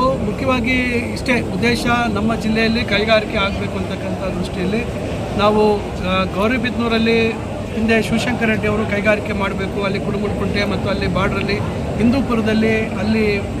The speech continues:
ನಮ್ಮ ಬಾರ್ಡರ್ ಬಿಟ್ಟೆ ಹಿಂದೂಪುರಲ್ಲಿ ದೊಡ್ಡ ದೊಡ್ಡ ಕೈಗಾರಿಕೆ ಪ್ರದೇಶಗಳು ಸ್ಥಾಪನೆ ಆಗಿದೆ. ಅಲ್ಲಿ ಅವರು ಪ್ರಾರಂಭ ಮಾಡಿದ್ರು. ನಂತರ ನಾನು ಅದೇ ಸಂದರ್ಭದಲ್ಲಿ ಎರಡು ಸಾವಿರದ ಹತ್ತರಲ್ಲಿ ಚಿಂತಾಮಣಿಯಲ್ಲಿ ಸಾವಿರದ ಮುನ್ನೂರು ಎಕರೆ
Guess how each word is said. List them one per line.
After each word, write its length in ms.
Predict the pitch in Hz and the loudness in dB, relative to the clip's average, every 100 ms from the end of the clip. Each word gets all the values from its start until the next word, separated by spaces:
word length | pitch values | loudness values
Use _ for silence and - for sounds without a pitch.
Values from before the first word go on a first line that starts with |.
| 180 | -2
ನಮ್ಮ 260 | 202 220 | 0 2
ಬಾರ್ಡರ್ 340 | 196 196 233 233 | 2 2 2 2
ಬಿಟ್ಟೆ 300 | 233 - 285 | -2 0 2
ಹಿಂದೂಪುರಲ್ಲಿ 520 | 233 233 233 226 247 | 2 2 -2 -2 -2
ದೊಡ್ಡ 160 | 196 196 | -2 -2
ದೊಡ್ಡ 160 | 220 | -2
ಕೈಗಾರಿಕೆ 520 | 226 208 202 202 196 | -2 -2 -2 -2 -2
ಪ್ರದೇಶಗಳು 440 | 226 190 185 - - | -4 -4 -2 -2 -4
ಸ್ಥಾಪನೆ 340 | - 185 202 | 0 0 0
ಆಗಿದೆ. 520 | 196 - - - - - - - - - - - 202 | -2 -2 -4 -4 -2 -4 -4 -6 -4 -4 -4 -4 -2
ಅಲ್ಲಿ 180 | 190 269 | 0 4
ಅವರು 200 | 262 269 | 4 2
ಪ್ರಾರಂಭ 320 | 262 233 247 240 | 2 2 2 2
ಮಾಡಿದ್ರು. 360 | 214 196 233 | 0 0 -2
ನಂತರ 340 | 285 240 - 302 | -2 -2 0 0
ನಾನು 280 | 285 247 254 | 2 2 2
ಅದೇ 260 | 247 226 262 | 2 2 2
ಸಂದರ್ಭದಲ್ಲಿ 560 | 262 233 240 226 247 | 0 -4 -4 -4 -2
ಎರಡು 180 | 233 220 | 2 0
ಸಾವಿರದ 340 | 220 247 240 226 | 2 0 0 0
ಹತ್ತರಲ್ಲಿ 460 | 202 - 247 254 | 0 0 -2 -2
ಚಿಂತಾಮಣಿಯಲ್ಲಿ 680 | 262 220 240 233 226 214 233 | -2 -2 0 0 2 0 0
ಸಾವಿರದ 320 | 226 208 220 | 0 2 2
ಮುನ್ನೂರು 340 | 214 208 208 196 | 0 0 -2 -2
ಎಕರೆ 280 | 190 226 | -2 0